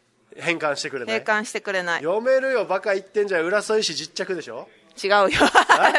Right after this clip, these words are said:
Speaker 2: 私、
Speaker 1: <laughs> じゃあまず
Speaker 2: 大体みんな言うやつでしょ？
Speaker 1: <laughs> そう、見えてないわけよ。
Speaker 2: 県外の方が言う、あの、読めない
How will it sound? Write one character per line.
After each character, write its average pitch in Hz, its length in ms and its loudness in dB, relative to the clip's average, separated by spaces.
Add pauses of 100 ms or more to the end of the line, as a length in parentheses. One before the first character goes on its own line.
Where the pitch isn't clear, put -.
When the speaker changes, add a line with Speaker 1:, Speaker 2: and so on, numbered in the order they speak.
(320)
Speaker 2:
私、 233 460 0
Speaker 1:
<laughs> - 100 -14
じ - 60 2
ゃ 180 40 4
あ - 20 0
ま 175 100 2
ず 175 40 -2
Speaker 2:
大 330 180 6
体 339 160 6
み 311 140 2
ん - 20 0
な 302 80 4
言 285 140 6
う - 20 8
や 277 100 6
つ - 40 -2
で 214 100 -2
し 202 100 -6
ょ？ 190 80 -8
Speaker 1:
<laughs> - 0 -
そ 185 140 0
う、 185 220 -4
見 170 120 -4
え 254 100 0
て 190 120 -2
な 175 80 0
い 175 40 4
わ 160 80 0
け 123 120 -12
よ。 110 100 -10 (100)
Speaker 2:
県 302 200 0
外 285 140 4
の 247 80 2
方 247 260 2
が 240 100 4
言 202 160 0
う、 202 60 2
あ 196 120 4
の、 185 220 -2
読 202 160 0
め 247 140 2
な 220 120 4
い 185 140 -4